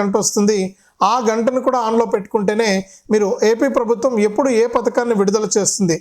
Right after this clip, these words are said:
రైతులకు ఏ పథకాలు ఉన్నాయి, మహిళలకు ఏ పథకాలు ఉన్నాయి, విద్యార్థులకు ఏ పథకాలు ఉన్నాయి, పెన్షన్లకు సంబంధించిన ఇన్ఫర్మేషన్ ఏంటి, అలాగే మనకు రాష్ట్ర వ్యాప్తంగా ప్రభుత్వం ప్రకటించే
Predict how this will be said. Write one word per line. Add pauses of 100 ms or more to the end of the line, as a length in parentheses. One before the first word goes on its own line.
(360)
రైతులకు
ఏ (100)
పథకాలు
ఉన్నాయి, (140)
మహిళలకు
ఏ
పథకాలు
ఉన్నాయి, (320)
విద్యార్థులకు
ఏ
పథకాలు
ఉన్నాయి,
పెన్షన్లకు
సంబంధించిన (500)
ఇన్ఫర్మేషన్
ఏంటి, (380)
అలాగే (440)
మనకు (100)
రాష్ట్ర
వ్యాప్తంగా (380)
ప్రభుత్వం
ప్రకటించే